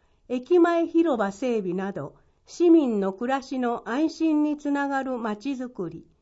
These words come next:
公立認定こども園整備や、小学校普通教室へのエアコン設置など、未来を担う子どもたちの教育、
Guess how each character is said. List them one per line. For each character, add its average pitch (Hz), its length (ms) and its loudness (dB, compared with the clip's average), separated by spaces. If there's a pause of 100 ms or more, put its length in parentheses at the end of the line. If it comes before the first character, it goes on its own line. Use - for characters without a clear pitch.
(640)
公 330 240 2
立 339 260 2
認 330 300 6
定 320 260 -2
こ 311 220 -4
ど 320 100 2
も 302 180 2
園 285 280 0
整 277 300 -4
備 175 160 -8
や、 160 200 -10 (340)
小 311 280 0
学 339 320 -2
校 220 260 0
普 240 120 -8
通 330 340 -2
教 302 260 -2
室 - 300 -8
へ 208 160 -2
の 185 320 -4
エ 254 160 0
ア 330 80 0
コ 339 180 0
ン 311 100 2
設 302 260 -6
置 214 180 -8
な 233 180 -6
ど、 185 260 -8 (280)
未 285 180 0
来 220 320 -2
を 233 80 0
担 262 360 0
う 262 80 -6
子 262 180 -4
ど 339 100 0
も 330 140 2
た 240 160 -2
ち 202 160 -6
の 185 160 -4
教 226 320 -2
育、 208 480 -12